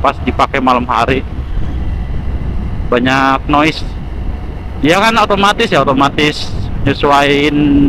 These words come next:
cahayanya biar nggak gelap. Kalau di kamera mungkin mode auto. Nah, kalau si cam ini dipakai di malam hari, itu kurang banget.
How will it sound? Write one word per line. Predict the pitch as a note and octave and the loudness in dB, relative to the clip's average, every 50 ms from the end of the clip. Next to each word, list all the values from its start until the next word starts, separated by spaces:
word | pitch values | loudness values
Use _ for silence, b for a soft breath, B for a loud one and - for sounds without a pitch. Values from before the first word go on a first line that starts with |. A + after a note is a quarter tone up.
| C#3 C#3 C#3 - | 4 2 0 0
cahayanya | - D3 C3+ C#3+ C#3+ C#3 C#3 C3+ C3+ C#3 D#3+ E3 | 0 -2 0 0 2 2 2 2 2 2 0 0
biar | D#3 C#3+ C#3 C#3 C3 | 2 2 2 2 2
nggak | B2+ B2+ B2+ | 0 0 2
gelap. | A#2+ A#2+ A2+ A#2 C3+ - - - - - - - - - - - - - - - - - - - - - - - - - - - | 2 4 4 4 2 2 -2 -6 -10 -10 -8 -6 -6 -6 -4 -4 -4 -4 -4 -4 -4 -4 -4 -4 -6 -4 -6 -6 -6 -6 -6 -4
Kalau | - C3 C3 C3 C3 | 0 2 2 2 2
di | C3 | 2
kamera | B2+ C3 C#3 C3 C3+ C3 C3 C#3+ E3 | 2 2 2 2 2 2 4 4 2
mungkin | D#3 D3+ C#3 D#3 D#3 E3 E3+ | 2 0 0 2 2 2 2
mode | E3 D3+ C#3 B2+ C3 | 2 2 2 4 4
auto. | A#2+ A#2 A2+ A#2 - - - C3+ C#3 C#3+ - - - - - - - - - - - - - - - - - - - - - - - - - | 4 4 4 2 0 0 0 0 0 0 -4 -8 -12 -10 -10 -10 -10 -10 -10 -12 -12 -12 -12 -10 -10 -10 -10 -10 -10 -10 -10 -10 -8 -4 -2
Nah, | C#3+ D3 C#3 B2+ A2+ - - | 0 0 0 0 -2 -2 0
kalau | D3 D#3 E3+ F3+ F#3+ G3 G3 F#3+ F#3 | 2 4 4 4 4 4 4 4 2
si | F3+ - - F#3 F#3+ G3 F#3+ | 2 0 -2 0 0 0 0
cam | - G3+ G3 F#3+ F#3+ | 2 2 2 2 0
ini | F#3+ G3 F#3+ | -2 0 0
dipakai | E3+ F3 - - F3+ F3+ - F#3+ G3 G3+ G3 | -2 -2 2 2 0 2 4 4 4 4 4
di | F#3+ E3+ F3+ F3+ F3 | 4 2 2 2 2
malam | F3 F3+ F#3 F#3+ F#3 F#3+ | 2 2 2 4 4 4
hari, | G3+ A3 A3 F#3+ D#3+ F3+ F#3+ F#3 - - - | 4 4 4 4 4 2 0 -4 -6 -8 -8
itu | - - F3 - - G#3+ G#3+ G#3+ G#3 G#3 G#3 G3+ - | -4 -4 -4 -2 2 2 4 6 6 4 4 2 2
kurang | - D#3+ D#3+ E3 F3 E3+ E3 C3+ | 2 2 4 4 4 2 2 2
banget. | - - B2 C#3+ C#3+ | 2 2 2 0 -2